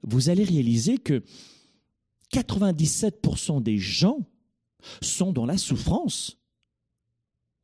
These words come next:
Ce qui est l'extrême, ils peuvent être dans, euh,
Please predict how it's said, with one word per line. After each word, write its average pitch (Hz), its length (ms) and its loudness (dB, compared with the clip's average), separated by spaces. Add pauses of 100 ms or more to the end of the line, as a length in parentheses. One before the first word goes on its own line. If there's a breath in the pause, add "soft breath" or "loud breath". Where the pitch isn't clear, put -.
(100)
Ce - 120 -8
qui - 100 -4
est 110 40 0
l'extrême, 190 540 0 (260)
ils - 60 -6
peuvent 117 160 0
être 113 320 -4 (260 loud breath)
dans, 117 240 0
euh, 101 40 -2